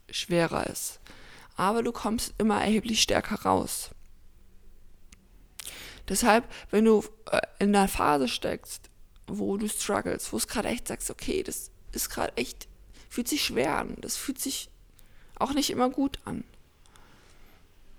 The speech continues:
Dann ist es okay. Es ist okay, weil du, ähm, die Herausforderung ist groß. Würde es mit Leichtigkeit funktionieren, dann kann ich dir mit Sicherheit sagen, dann wäre dein Traum nicht groß genug.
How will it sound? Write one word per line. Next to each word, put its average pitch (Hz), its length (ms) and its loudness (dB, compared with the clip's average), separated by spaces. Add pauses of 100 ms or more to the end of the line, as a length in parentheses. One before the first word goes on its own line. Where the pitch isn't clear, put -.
(220)
Dann 196 280 -2
ist - 140 0
es - 160 0
okay. 269 520 2 (600)
Es - 140 -2
ist - 180 2
okay, 262 400 2
weil - 200 2 (500)
du, 214 380 4 (100)
ähm, 214 300 -2 (320)
die 233 140 6
Herausforderung 247 720 4
ist - 180 -2
groß. - 540 -2 (1500)
Würde 254 160 4
es - 100 2
mit 233 140 2
Leichtigkeit 262 520 0
funktionieren, 226 540 4
dann 233 100 2
kann 247 200 0
ich 240 100 -2
dir - 80 -6
mit 220 160 -2
Sicherheit 262 440 -2
sagen, 220 340 -2
dann 208 180 -2
wäre 208 120 -2
dein - 220 -2
Traum 127 640 0 (1000)
nicht 247 320 -4
groß - 320 2
genug. - 220 -4